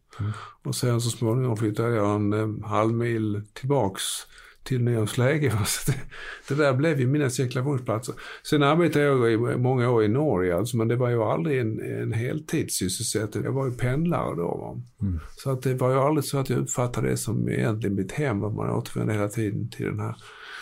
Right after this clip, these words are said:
Speaker 2: Och det är ju det landskapet som finns där, som ju är väldigt omväxlande med, eh, Kullabergs väldigt dramatiska oskånska landskap, och som då ligger i en, en skånsk idyll, va.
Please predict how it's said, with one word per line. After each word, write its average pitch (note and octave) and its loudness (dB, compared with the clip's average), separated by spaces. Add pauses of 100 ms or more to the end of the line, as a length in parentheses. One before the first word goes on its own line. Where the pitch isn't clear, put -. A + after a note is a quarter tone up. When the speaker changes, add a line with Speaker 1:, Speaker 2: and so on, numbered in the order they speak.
(300)
Speaker 2:
Och C#3+ 2
det C#3 6
är D3+ 6
ju E3 6
det D#3+ 6
landskapet C#3+ 6
som B2 4
finns C3 2
där, D#3+ 2
som B2 0
ju B2 2
är C#3 2
väldigt B2+ 0
omväxlande B2+ 0
med, B2 0
eh, G#2+ 0
Kullabergs A2+ 2
väldigt A#2+ -2
dramatiska A2+ 0
oskånska A#2+ 0
landskap, B2+ -2
och A2+ -4
som A#2 0
då A#2+ 4
ligger A#2 2
i B2+ 2
en, G#2 2
en G2+ 0
skånsk G2+ -2
idyll, G2 0
va. C#3 -8